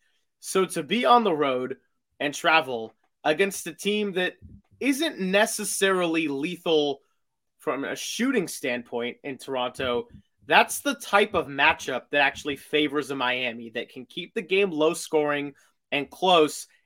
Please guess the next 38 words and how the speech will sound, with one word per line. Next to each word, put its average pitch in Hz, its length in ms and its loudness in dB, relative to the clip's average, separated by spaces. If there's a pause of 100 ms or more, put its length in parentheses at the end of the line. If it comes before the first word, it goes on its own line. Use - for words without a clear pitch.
and 160 140 2
they 156 100 6
can 147 300 -4
win 175 200 0
it 185 180 0
at 165 160 -2
the 156 180 -2
end 139 380 2
with 143 220 -6
their 127 160 -4
defense. 120 720 -6 (300)
So 165 480 4 (500)
three 214 280 -4
points, 196 460 0 (460)
I'm 156 340 2
definitely 170 640 0
in 156 80 0
favor 160 420 0
of 156 140 2
Miami. 160 540 0 (400)
I 135 160 4
expected 160 460 0
this 156 200 0
to 156 100 -6
be 143 180 -4
kind 143 260 0
of 123 80 -10
more 139 160 -2
of 127 100 -6
a 120 60 -12
pick - 260 -4
'em 190 220 -6
just - 260 -10
from 127 320 -4 (540)
where 139 560 2 (380)
I 135 180 2
was, 131 340 -2
uh, 110 480 -2